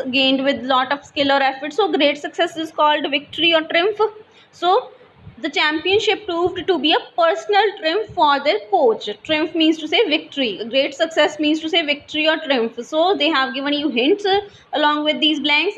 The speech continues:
and also you have to choose a word that we have already done in your B two section. So triumph is the most suitable word here. So, uh, first fill up is, uh,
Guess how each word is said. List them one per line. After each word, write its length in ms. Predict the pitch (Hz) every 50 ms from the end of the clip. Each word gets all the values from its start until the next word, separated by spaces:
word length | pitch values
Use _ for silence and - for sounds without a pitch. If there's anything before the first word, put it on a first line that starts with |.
| -
and 300 | 262 277 277 285 302 - - -
also 360 | 262 262 262 269 269 - 339
you 200 | 339 320 311 359
have 300 | 339 302 247 247 247 247
to 60 | 294 277
choose 340 | - 311 294 277 277 269 285 -
a 100 | - 269
word 440 | 277 226 240 240 254 269 294 277 262
that 240 | 247 247 233 233 226 -
we 120 | 285 285
have 180 | 285 254 262 254
already 400 | - 247 240 220 226 233 294 302
done 320 | 254 269 226 240 262 302 -
in 200 | 269 254 262 277
your 200 | 277 254 254 285 - -
B 120 | 277 269
two 140 | 269 - 233
section. 400 | - 220 202 - - - 190 - - _ - - - _
So 180 | _ 311 320 -
triumph 300 | 294 311 311 330 381 392
is 100 | 330 277
the 100 | 330 302
most 400 | 277 277 262 277 - - - 339
suitable 480 | - 339 - - 269 254 285 285 277 269
word 180 | 262 262 262 285
here. 220 | 311 269 302 453
So, 160 | - - 311 269 247
uh, 240 | - - 220 233 226
first 320 | - 262 254 - - -
fill 180 | - - 262 269
up 160 | 285 269 - - 247 247
is, 120 | 247 240
uh, 140 | 254 247 254